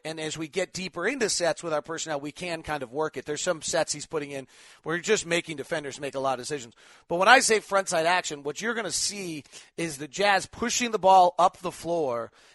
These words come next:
and then rather than the pass to the trailing big who works it to the weak side action, and then the action starts, you're gonna see front side action where George Hill,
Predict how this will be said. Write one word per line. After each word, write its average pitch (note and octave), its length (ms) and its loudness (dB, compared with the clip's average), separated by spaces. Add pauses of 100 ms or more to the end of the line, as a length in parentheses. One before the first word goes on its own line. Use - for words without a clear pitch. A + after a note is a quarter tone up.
and F3 240 -2
then F3 220 0
rather A3 560 8
than E3+ 300 0
the D#3 100 -4
pass F#3+ 420 6
to F#3 120 -6
the E3 80 -8
trailing F3 500 -2
big E3 320 -2 (200)
who E3 100 -10
works F#3 340 2
it G3+ 80 -8
to E3+ 80 -10
the D#3+ 140 -2
weak E3+ 240 -6
side E3 220 4
action, D#3+ 380 2
and D#3 220 -4
then A3 240 6
the F3+ 140 0
action D3 320 -2
starts, C#3 360 -2 (280)
you're G#3 260 4
gonna G3 180 -2
see E3+ 380 -6 (160)
front A3 340 4
side D#3+ 360 6
action C#3 480 0 (240)
where D#3+ 360 4 (240)
George G3+ 380 2
Hill, E3+ 400 2